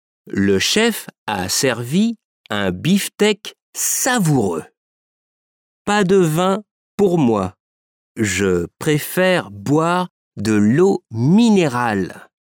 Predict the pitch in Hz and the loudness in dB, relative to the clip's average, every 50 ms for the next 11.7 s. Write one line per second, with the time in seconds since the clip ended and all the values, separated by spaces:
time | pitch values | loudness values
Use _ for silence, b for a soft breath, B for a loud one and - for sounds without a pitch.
0 | _ _ _ _ _ _ _ _ _ _ _ _ _ _ _ _ _ _ _ - | _ _ _ _ _ _ _ _ _ _ _ _ _ _ _ _ _ _ _ -4
1 | 123 127 147 214 233 208 175 180 220 240 269 285 254 220 147 101 - _ _ _ | -2 0 0 0 0 0 0 0 0 0 0 0 0 0 -2 -2 -6 _ _ _
2 | _ _ _ _ _ _ _ - - 180 175 170 165 165 156 131 110 104 117 185 | _ _ _ _ _ _ _ -2 0 2 4 4 4 4 2 2 0 0 0 0
3 | 226 214 - 262 254 - - 202 170 131 127 113 127 131 123 120 113 104 98 90 | 2 2 2 0 -2 -2 -2 -4 -4 -4 -4 -4 -2 0 0 0 0 0 -2 -2
4 | 85 - - _ _ _ _ _ _ _ _ _ _ _ _ _ - 113 104 101 | -6 -10 -16 _ _ _ _ _ _ _ _ _ _ _ _ _ -2 0 0 0
5 | 92 98 98 90 - - 98 107 135 170 196 190 143 - _ _ _ _ _ _ | 0 0 -2 -2 -2 -2 0 0 2 2 0 0 -2 -4 _ _ _ _ _ _
6 | _ _ _ - 131 120 117 113 110 107 104 101 101 95 92 90 90 104 143 180 | _ _ _ -2 0 0 2 2 2 2 2 2 2 0 -2 -4 -4 -4 -2 0
7 | 185 165 123 92 - - - - - _ 104 104 101 92 151 190 196 - - - | 0 2 0 0 -2 -4 -10 -20 -20 _ -12 -8 -2 0 0 0 0 -2 -2 -2
8 | 160 143 120 120 120 - - - - 110 95 90 78 - - - _ _ _ _ | 0 2 2 2 0 0 -2 -4 -2 -2 -2 -4 -4 -6 -10 -16 _ _ _ _
9 | _ _ _ _ _ _ _ _ _ _ _ - 101 101 101 104 104 98 - - | _ _ _ _ _ _ _ _ _ _ _ -6 -4 -2 -2 -2 -4 -6 -8 -10
10 | - - 120 110 107 101 98 92 87 98 110 104 98 92 90 87 80 - - - | -6 -2 0 2 2 2 0 -2 -4 -2 0 2 2 2 2 0 -2 -4 -6 -4
11 | - 117 110 95 101 101 92 - - 185 208 226 240 | -2 -2 -2 0 -2 -4 -4 -2 0 0 0 0 -2